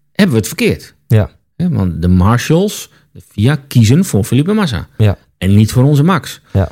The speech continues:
Speaker 1: Dus dat is toch een dreun. Daar ga je toch over nadenken.
Speaker 2: Ja.
Speaker 1: Van, shit, heb ik het nou, heb, heb ik het nou verkeerd gezien?
Speaker 2: Ja.
Speaker 1: Wat heb ik nou fout gedaan?
Speaker 2: Ja.
Speaker 1: Want wij dachten allemaal met z'n allen, "Nee, er is niks aan de hand. Eh, hij liet geen ruimte."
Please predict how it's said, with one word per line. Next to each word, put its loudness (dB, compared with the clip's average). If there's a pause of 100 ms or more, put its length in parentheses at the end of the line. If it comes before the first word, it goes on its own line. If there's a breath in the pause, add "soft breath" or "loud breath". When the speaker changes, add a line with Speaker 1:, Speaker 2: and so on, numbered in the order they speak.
(140)
Speaker 1:
Dus -2
dat -2
is -2
toch 0
een 4
dreun. 2
Daar 0
ga -4
je 2
toch -4
over 0
nadenken. -2
Speaker 2:
Ja. 2
Speaker 1:
Van, -8
shit, -20
heb -20
ik -20
het -16
nou, -18
heb, -20 (180)
heb -20
ik -20
het -20
nou -20
verkeerd -12
gezien? -12
Speaker 2:
Ja. 0
Speaker 1:
Wat -6
heb -6
ik -8
nou -4
fout -10
gedaan? -12
Speaker 2:
Ja. -2 (180)
Speaker 1:
Want -6
wij -10
dachten -6
allemaal 0
met -2
z'n -4
allen, -2
"Nee, 2
er -10
is -6
niks -4
aan -4
de -2
hand. -4
Eh, -2
hij 0
liet 0
geen -4
ruimte." -2